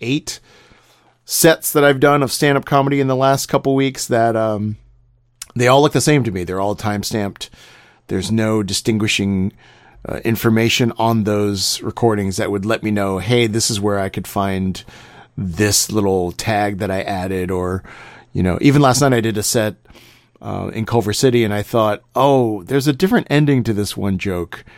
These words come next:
that I improvised one time, and, uh, now I don't know what it is." It's, it's on a recording somewhere,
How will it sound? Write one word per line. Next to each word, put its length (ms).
that 140
I 100
improvised 600
one 180
time, 400
and, 360
uh, 180
now 240
I 40
don't 140
know 100
what 120
it 100
is." 280
It's, 200
it's 180
on 140
a 40
recording 480
somewhere, 520